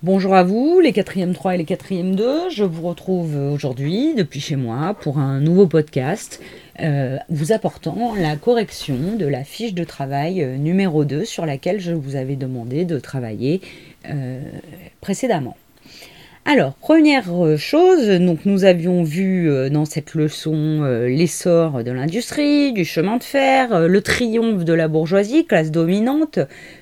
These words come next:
sur, euh, la misère ouvrière, et, euh, les prises de position des grands philosophes qui cherchent à défendre les ouvriers, euh, pour, euh, euh,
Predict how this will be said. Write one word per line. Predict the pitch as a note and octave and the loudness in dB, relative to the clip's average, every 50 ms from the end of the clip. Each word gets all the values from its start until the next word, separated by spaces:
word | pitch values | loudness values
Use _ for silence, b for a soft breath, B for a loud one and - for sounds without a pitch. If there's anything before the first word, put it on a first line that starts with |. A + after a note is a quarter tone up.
| B | B
sur, | B - - - - G3+ G3+ G3 G3+ G3 F#3 - - - | B -14 -12 -6 -4 -2 0 2 2 2 0 0 -4 -4
euh, | - C3+ B2+ B2 B2 B2+ B2+ B2 B2 | -2 -2 0 0 0 -2 -2 -2 -2
la | C3+ C3+ D3+ | -2 0 0
misère | D#3+ E3 D#3 D3 D#3+ D#3+ C#3+ C3+ | 0 0 0 0 0 -2 -2 -2
ouvrière, | C#3+ C3 C3 D3 F3 E3+ F#3+ A3 A#3+ C#4 D4+ D#4+ D4+ - B B B B B B B B - | -6 -6 -4 -4 -2 2 4 4 4 4 2 -2 -6 -8 B B B B B B B B 0
et, | A#3 A#3+ B3 A3+ - - - | 2 4 4 4 2 2 2
euh, | D#3 D#3 D3+ C#3+ C#3 C#3 C3+ C3+ | 2 4 4 4 2 2 0 0
les | C#3+ D3+ D3 D3 C#3+ C#3 | 0 2 2 2 2 0
prises | - - - - C4 A#3+ G#3 D3+ | 0 -4 -4 -2 0 0 0 0
de | D#3 D3+ | -2 -4
position | D3 - A#3 B3 G3+ G#3+ G#3 - - - C#4 D#4 D#4+ C#4 | -2 0 0 0 0 0 -4 -4 -4 -2 0 2 2 2
des | G3 D#3+ D3 | 2 2 0
grands | D3 D3 F#3 A3+ A3+ | 0 0 -2 -2 -2
philosophes | - - G3+ D#3+ D#3 D#3 E3 F#3+ G#3+ B3 C#4 C4+ - | -4 -4 -4 -2 -2 -2 0 2 2 2 2 -2 -6
qui | - - - F#3 - | -14 -8 -6 -6 -6
cherchent | - - G#3 G#3+ - - - | -4 -2 -4 -4 -4 -4 -6
à | C#3 C3+ | -6 -6
défendre | C#3+ B2 C3 D3+ A3+ A#3 A3 - - A#3 A3+ G#3+ E3 E3 E3 | -6 -6 -2 0 0 0 0 -2 -4 -4 -2 -2 0 0 0
les | D#3+ D#3+ D3+ D#3 | 0 -2 -2 -4
ouvriers, | D#3+ C#3 D3+ D#3 D#3+ E3 E3 F#3+ A#3 C#4+ D#4 B B B B B B B B | -4 -4 -2 -2 -2 0 2 2 2 2 0 B B B B B B B B
euh, | - D#3 C#3 C#3 C3 C3 B2+ B2 A#2 A#2+ _ | -4 -2 -2 -2 -2 -4 -4 -4 -6 -10 _
pour, | - - G3+ G3 G3 F#3+ F#3 D#3+ C#3 C3+ | -14 -10 -6 -2 0 0 0 0 0 -2
euh, | A#2+ A#2 A#2 A2+ A2 G#2 A#2 A#2 - - - _ _ _ _ _ _ _ - - - - - | -2 -2 -4 -6 -8 -10 -10 -12 -14 -16 -18 _ _ _ _ _ _ _ -16 -16 -12 -8 -6
euh, | D3 D#3+ C3+ A#2+ A2 G#2+ F2+ F#2+ | -2 -2 -2 -2 -4 -6 -8 -8